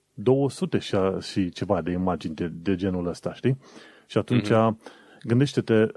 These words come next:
Speaker 1: la cât de multe imagini din astea ar putea fi raportate. Să zicem că Apple ar fi chiar și de zece ori mai puțin. Gândește-te câți oameni ar trebui să fie angajați ca să se ocupe de moderarea aia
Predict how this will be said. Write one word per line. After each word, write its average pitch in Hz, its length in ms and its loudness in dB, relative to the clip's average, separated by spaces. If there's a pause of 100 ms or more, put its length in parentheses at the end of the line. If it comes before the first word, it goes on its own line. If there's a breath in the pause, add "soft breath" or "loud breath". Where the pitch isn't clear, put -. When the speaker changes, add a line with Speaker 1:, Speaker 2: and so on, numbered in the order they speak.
(160)
Speaker 1:
la 104 380 4 (160)
cât 151 160 0
de 135 60 2
multe 117 320 2
imagini 98 440 2
din 92 100 0
astea 92 280 -2
ar 95 280 -2
putea 110 220 -2
fi - 140 -2
raportate. 92 580 -2
Să 104 140 0
zicem 110 280 2
că 110 140 0
Apple 110 300 2
ar 101 60 2
fi 107 260 2
chiar 110 200 0
și - 140 -8
de 101 80 0
zece 104 260 0
ori 95 100 2
mai 87 140 -2
puțin. 117 460 -2 (440 soft breath)
Gândește-te 120 440 2
câți 120 220 0
oameni 127 200 4
ar 110 80 4
trebui 104 340 -2
să 101 140 -4
fie 107 180 2
angajați 95 480 2
ca 92 100 -2
să - 140 -8
se - 120 -8
ocupe - 260 -4
de 87 100 -2
moderarea 85 560 -4
aia 90 260 -2